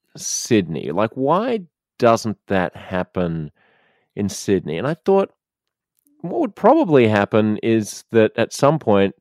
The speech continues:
people would get fed up and the cops would come along. And I was trying to think, why would that be different from the way the cops would come along in New York? And I thought, in Sydney, the cops would probably come along and say, "Let us take you somewhere where,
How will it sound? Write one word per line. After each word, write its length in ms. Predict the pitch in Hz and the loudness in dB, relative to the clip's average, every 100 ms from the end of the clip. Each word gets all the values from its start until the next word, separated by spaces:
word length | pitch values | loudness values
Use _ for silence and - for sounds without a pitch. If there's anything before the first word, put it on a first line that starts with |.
| - | -2
people 240 | 117 113 | -2 2
would 120 | 104 98 | 2 2
get 160 | 95 - | 0 -2
fed 340 | - - 107 90 | -20 -2 0 2
up 340 | 80 117 147 | 2 0 -2
and 160 | 117 104 | -2 -2
the 60 | 104 | -6
cops 460 | - - 202 - | -6 -2 -2 -2
would 140 | 185 160 | -4 -2
come 220 | 147 135 | -2 0
along. 720 | 120 107 101 92 98 151 202 - _ _ _ _ _ _ _ | 2 4 4 4 0 -4 -8 -14 _ _ _ _ _ _ _
And 80 | 120 | -2
I 40 | |
was 100 | 123 | -2
trying 160 | - 170 | 2 0
to 40 | |
think, 180 | 147 151 | 2 -2
why 260 | 113 117 156 | 0 2 2
would 100 | 185 | 2
that 140 | 151 135 | 0 -2
be 100 | 113 | -2
different 360 | 127 - 113 | -2 -2 -4
from 100 | 110 | -2
the 60 | 101 | 0
way 220 | 92 104 | 2 2
the 80 | 104 | 2
cops 240 | - 90 - | -2 -4 -4
would 120 | 87 | -6
come 160 | 92 87 | -2 0
along 240 | 85 82 | 0 -2
in 240 | 80 80 - | -4 -8 -8
New 140 | 92 90 | -4 -2
York? 300 | 76 92 131 | 0 -2 -2
And 60 | |
I 40 | 131 | -4
thought, 240 | - 165 | -2 -4
in 160 | 160 160 | -4 -4
Sydney, 280 | - 214 208 | -4 -6 -4
the 140 | 170 | -2
cops 260 | - 180 147 | 0 0 -2
would 120 | 131 | -2
probably 240 | 156 175 | 0 0
come 160 | 151 120 | 0 2
along 260 | 107 98 | 4 4
and 100 | 98 | 0
say, 360 | - 104 95 92 _ _ _ _ - | 0 0 2 0 _ _ _ _ -6
"Let 260 | 101 127 | 2 4
us 100 | 156 - | 4 2
take 240 | 120 110 | 0 2
you 40 | 110 | -2
somewhere 480 | 110 101 101 98 | 0 2 2 2
where, 500 | 92 92 90 87 87 | 4 2 4 2 0